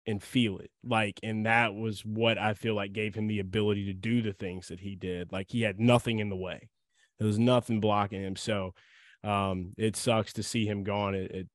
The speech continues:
you know, only fifty-five years old. And we, we think about that now, and it's, especially in today's time, that's not old at all, especially with all the technology we have. But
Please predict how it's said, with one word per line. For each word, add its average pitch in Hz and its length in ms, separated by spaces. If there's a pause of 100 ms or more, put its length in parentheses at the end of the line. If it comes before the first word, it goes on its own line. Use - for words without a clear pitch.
you 107 160
know, 95 240
only 101 280 (160)
fifty-five 104 760
years 98 260
old. 98 380
And - 240 (160)
we, 107 180
we 107 140
think 120 240
about 104 360
that 101 320
now, 107 360
and 98 80
it's, 95 160
especially 110 520
in 104 40
today's 104 380
time, 98 220
that's 104 180
not 104 180
old 95 440
at 82 120
all, 95 480
especially 104 400
with 95 160
all 92 140
the 92 80
technology 101 580
we 98 140
have. 98 360
But 90 180